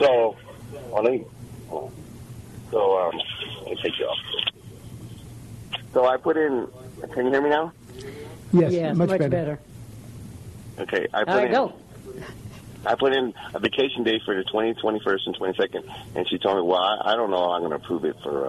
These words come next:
Speaker 1: uh, for your, your, you know, like, for the men's retreat, whatever." And I said, "Well, that's up to you, Chief. I'm just gonna,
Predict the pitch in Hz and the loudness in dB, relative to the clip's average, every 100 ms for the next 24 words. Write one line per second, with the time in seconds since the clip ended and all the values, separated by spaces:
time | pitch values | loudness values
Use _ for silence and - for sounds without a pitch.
0 | 65 - - - - - 73 69 65 64 | -4 -10 -14 -16 -12 -4 -2 0 -2 -2
1 | 69 67 - 78 69 64 62 65 - 71 | -2 -2 -4 -2 -4 -4 -6 -8 -10 -6
2 | 69 67 71 69 - 67 69 - - - | -4 -2 -2 -4 -6 -6 -6 -8 -14 -16
3 | - - - - 69 67 67 67 - - | -16 -16 -14 -12 -6 -4 -4 -6 -8 -14
4 | - - - - - - - - - 90 | -16 -16 -16 -16 -14 -10 -10 -6 -2 2
5 | 95 104 104 98 117 - - 87 - - | 4 4 2 0 -2 -4 -6 -6 -4 -6
6 | - 80 - 78 80 73 - 80 76 | -6 -8 -8 -4 -4 -4 -6 -4 -4